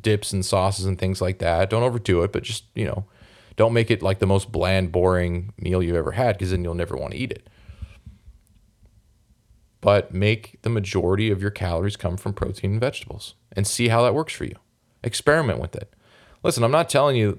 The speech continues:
these things because it works for everyone. I'm telling you because it works for the majority of people. And it, it's, it's how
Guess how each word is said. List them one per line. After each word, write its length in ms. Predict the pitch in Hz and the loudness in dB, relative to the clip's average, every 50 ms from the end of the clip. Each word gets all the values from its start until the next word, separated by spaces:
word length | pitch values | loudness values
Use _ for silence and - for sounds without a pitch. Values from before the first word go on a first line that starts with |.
| - - | -6 -4
these 240 | - 104 98 - - | -4 -2 -2 0 2
things 240 | 104 101 101 95 - | 2 2 2 0 -2
because 300 | 95 92 - 104 92 98 | -6 -2 0 0 0 0
it 80 | - | 0
works 200 | - 98 98 - | 0 0 0 0
for 140 | - - 92 | -2 2 4
everyone. 320 | 110 123 110 92 87 82 | 4 4 4 2 0 0
I'm 100 | 85 90 | -2 -4
telling 220 | 98 - 143 135 117 | 0 2 4 4 4
you 60 | 107 | 2
because 380 | 92 92 - - 101 90 87 - _ _ - - _ _ - | 0 -2 0 0 0 0 0 -6 _ _ -20 -20 _ _ -4
it 60 | 98 | 0
works 200 | 104 110 92 - | 0 0 0 0
for 120 | - 95 | -2 -2
the 60 | 92 92 | -2 -2
majority 360 | 87 87 151 175 175 135 92 | -2 0 0 0 2 0 0
of 80 | - | -2
people. 380 | - 76 76 - 69 - - - | -4 -8 -10 -8 -10 -10 -10 -4
And 120 | - 101 98 | -2 -2 -2
it, 180 | 90 - - - | -2 -4 -6 -4
it's, 380 | - 101 98 - - - - - - | -4 -2 -2 -2 -6 -10 -10 -4 -4
it's 160 | 101 101 - | -4 -4 0
how 420 | - 104 101 92 92 85 90 98 | 0 2 2 4 2 0 -2 -6